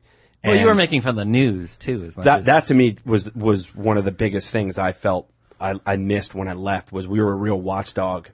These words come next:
Speaker 2: on C N N and Fox and M S N B C. And,
Speaker 1: Right.
Speaker 2: like, I mean, there's a really sa-, there's a satisfaction to being, to sitting at home one night and watching O'Reilly say some bullshit thing and then going the next morning and be like, "Check this out." And then, then it's on T V that night and,
Speaker 1: Right.
Speaker 2: you know,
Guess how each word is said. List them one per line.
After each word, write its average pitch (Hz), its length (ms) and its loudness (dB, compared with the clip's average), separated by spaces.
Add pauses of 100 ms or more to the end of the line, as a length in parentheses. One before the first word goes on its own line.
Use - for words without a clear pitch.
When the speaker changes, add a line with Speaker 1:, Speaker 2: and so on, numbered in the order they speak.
Speaker 2:
on 92 220 -6
C 101 180 -6
N 95 100 -6
N 95 280 -6
and 95 120 -8
Fox 92 460 -4
and 95 140 -8
M 92 100 -6
S 87 100 -10
N 95 100 -8
B 87 60 -10
C. 95 260 -6
And, 117 80 -6
Speaker 1:
Right. 113 180 -2
Speaker 2:
like, 92 100 -16
I 101 60 -6
mean, 101 260 -4 (220)
there's 110 220 4
a 107 40 2
really 110 240 4
sa-, - 260 -2
there's 110 200 0
a 101 60 -2
satisfaction 104 760 -2 (520)
to 107 100 0
being, 101 260 2 (160)
to 101 100 -4
sitting 95 240 -4
at 92 80 -4
home 104 220 0
one 101 120 -4
night 98 200 -6
and 92 60 -10
watching 98 280 -4
O'Reilly 98 460 -2
say 101 160 -6
some 92 200 -10
bullshit 101 500 -6
thing 104 260 -4 (300)
and 104 100 0
then 104 80 -2
going 104 220 2
the 101 80 -2
next 101 200 -4
morning 107 180 0
and 95 40 -8
be 98 60 -2
like, 95 160 -4
"Check 107 200 -2
this 107 220 -2
out." 101 220 0
And 139 120 4
then, 104 120 2
then 107 180 4
it's - 140 2
on 117 280 4
T 117 160 4
V 117 180 6
that 107 220 4
night 107 300 2
and, 98 100 -2
Speaker 1:
Right. 107 220 0
Speaker 2:
you 120 80 4
know, 98 200 2